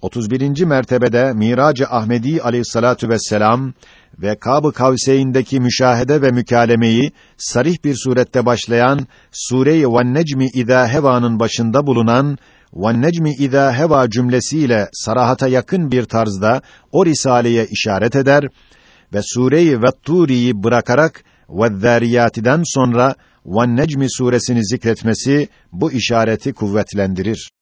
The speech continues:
Hem Şakkı Kamer mucizesini münkirlere karşı kuvvetli deliller ile ispat eden Miraç Risalesi'nin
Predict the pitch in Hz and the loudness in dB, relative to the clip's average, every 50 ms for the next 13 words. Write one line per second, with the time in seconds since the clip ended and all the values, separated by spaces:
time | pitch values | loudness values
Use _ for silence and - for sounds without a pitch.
0 | _ _ _ _ _ _ _ _ _ _ - - - 139 175 170 - - 202 202 | _ _ _ _ _ _ _ _ _ _ -16 -8 -6 -6 -4 -4 -2 -2 -2 -2
1 | - - 208 - - 160 160 170 185 185 165 160 156 151 143 139 135 147 131 - | -2 -2 -2 0 0 0 2 2 2 0 0 0 0 0 -2 -2 -2 -2 -2 -2
2 | 135 123 131 135 123 120 135 139 131 - - 139 131 143 139 147 139 - 135 135 | -2 -2 0 0 0 0 0 -2 -2 -2 -2 0 2 2 2 2 2 2 0 -2
3 | 135 - - 135 - - 131 127 120 127 135 131 - - 143 139 170 143 127 127 | 0 -2 -4 -6 -6 -4 -4 -2 0 0 -2 -2 -2 -4 -4 -2 0 0 0 0
4 | 127 131 123 120 143 151 135 127 123 127 117 117 - - - 127 123 120 107 120 | 0 0 0 0 0 0 0 0 0 -2 -2 -4 -8 -6 -2 0 0 0 2 0
5 | 117 120 120 113 110 113 120 120 131 147 143 - 117 113 - - 117 113 113 117 | 0 0 0 0 0 0 2 2 2 0 0 -2 -6 -6 -4 0 0 0 0 0
6 | - - 117 113 113 110 | -2 -2 -2 0 0 0